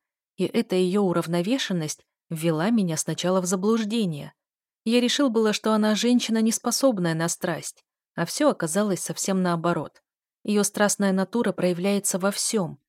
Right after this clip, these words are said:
Она отдаётся полностью и без остатка тому, что делает.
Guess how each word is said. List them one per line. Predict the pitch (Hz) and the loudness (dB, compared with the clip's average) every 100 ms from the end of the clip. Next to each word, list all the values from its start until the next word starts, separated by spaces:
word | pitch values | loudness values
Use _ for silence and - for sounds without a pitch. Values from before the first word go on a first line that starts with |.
| _ _ _ | _ _ _
Она | 202 214 | 0 4
отдаётся | 214 202 214 226 - 196 | 4 4 2 2 0 -2
полностью | - 247 214 180 - 196 | 2 2 4 0 -2 -2
и | 202 | 0
без | 202 196 | 0 0
остатка | 220 - 247 - 170 | 0 2 0 0 -4
тому, | 190 208 208 | 0 2 0
что | - 208 | -2 -2
делает. | 190 202 160 143 | 0 0 -2 -6